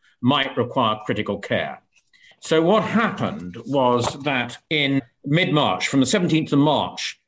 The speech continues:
to the fifteenth of April, the N H S discharged twenty-five thousand patients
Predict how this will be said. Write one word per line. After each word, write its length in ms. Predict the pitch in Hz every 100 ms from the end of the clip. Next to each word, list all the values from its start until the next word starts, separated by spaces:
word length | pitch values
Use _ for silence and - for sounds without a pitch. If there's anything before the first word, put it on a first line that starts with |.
| _
to 80 | -
the 80 | 131
fifteenth 560 | 180 - 151 135 117 131
of 80 |
April, 640 | 127 131 127 - 87 - - _ _ -
the 200 | 143 147
N 100 | 170
H 220 | 151 -
S 220 | 120 113
discharged 540 | 131 - - 139 127
twenty-five 920 | - - 196 190 180 - 180 156 143 123
thousand 680 | - 165 147 123 120 117
patients 680 | 156 123 - - - - -